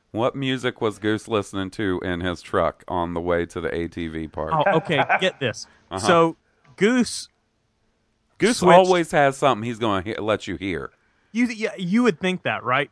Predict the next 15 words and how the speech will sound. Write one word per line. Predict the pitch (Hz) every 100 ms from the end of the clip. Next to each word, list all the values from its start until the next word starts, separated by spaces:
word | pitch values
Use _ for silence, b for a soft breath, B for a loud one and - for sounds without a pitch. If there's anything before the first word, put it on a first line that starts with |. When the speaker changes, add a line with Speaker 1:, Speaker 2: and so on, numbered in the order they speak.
| -
Speaker 2:
I'm | 175
Speaker 1:
Right. | 139
Speaker 2:
about | 170 156
to | 143 _
knock | 151 151 147 -
your | 131
socks | 135 110 -
off. | 104 - _ _ _ _ _
Goose | 160 208 226 - -
switched | - 196 185 -
from | - 151 151
iPhone | 147 160 170 156 131
to | 123
Android, | 139 139 117 107 98
right? | 107 123 127